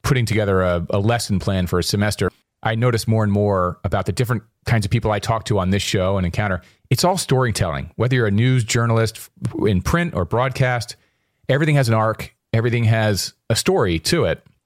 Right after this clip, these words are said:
Is that, do you think about that sort of thing, like the journey you're gonna take your students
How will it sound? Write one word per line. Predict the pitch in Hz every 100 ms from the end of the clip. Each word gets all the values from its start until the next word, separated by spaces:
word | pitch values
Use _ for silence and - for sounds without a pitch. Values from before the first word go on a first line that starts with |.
| -
Is | 110
that, | 139
do | 143
you | 165
think | - 175
about | 160 156 156
that | 147 -
sort | - 151
of | 131 113
thing, | 139 135
like | 123
the | 107
journey | 101 90 110 113
you're | 104
gonna | 107
take | 101 107
your | 104
students | - 120 101 95 - -